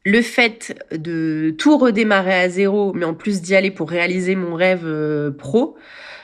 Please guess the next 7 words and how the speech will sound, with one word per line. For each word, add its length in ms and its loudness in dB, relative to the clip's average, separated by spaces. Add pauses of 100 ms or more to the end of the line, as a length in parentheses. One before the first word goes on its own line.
(160)
c'était 300 -2
fou 260 4
parce 240 -2
que, 520 -4 (420)
bah, 100 4
j'ai 220 0
dû 1080 -4